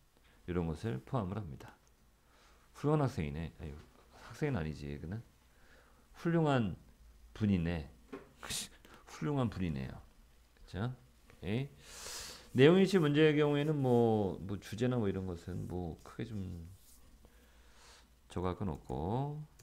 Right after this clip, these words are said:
정리를 좀 해, 해보자면, 네덜란드인 수학자, 천문학자인,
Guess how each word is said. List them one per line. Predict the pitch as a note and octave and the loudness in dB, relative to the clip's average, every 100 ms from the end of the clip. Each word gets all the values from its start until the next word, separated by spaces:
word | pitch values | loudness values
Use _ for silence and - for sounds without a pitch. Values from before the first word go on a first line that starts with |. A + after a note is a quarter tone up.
| - | -14
정리를 | - E2 E2+ E2 | -6 -4 -2 -4
좀 | F2+ A2+ | -4 -2
해, | C3 B2+ - | -2 -4 -8
해보자면, | C3+ B2 G#2 E2 G2 B2 D3 D3 D#3+ - - - - - - - - _ - _ - - - - - | -6 -4 -4 -2 0 0 -2 -4 -10 -14 -20 -20 -20 -20 -20 -20 -20 _ -20 _ -20 -20 -20 -20 -4
네덜란드인 | G2 G#2 A2+ A2 G2 F2 F2 G#2 C3+ D3+ | 0 2 4 2 2 2 2 0 -2 -4
수학자, | - B2 G#2+ G2 F#2+ - - - - - - - - - D#2 D2 F2 A2 C3+ C#3+ - - _ - _ _ _ _ - - _ - - - - - - _ - _ - - - - - - - G#2+ - A2 G2+ G2 F#2+ F#2+ F#2 G#2+ A#2 A#2+ A#2+ A#2+ G#2+ F#2+ - - - - | -6 -6 -4 -6 -8 -20 -20 -20 -20 -20 -20 -20 -20 -10 -8 -6 -6 -6 -6 -10 -16 -20 _ -20 _ _ _ _ -20 -20 _ -20 -20 -20 -20 -20 -20 _ -20 _ -20 -20 -20 -20 -20 -20 -20 -20 -14 -10 -8 -8 -8 -6 -4 -2 -2 -4 -6 -8 -10 -12 -18 -20 -20 -16
천문학자인, | D#2 D#2 E2 - - F2 A#2 D3 D#3+ | -10 -10 -10 -14 -8 -2 0 0 -6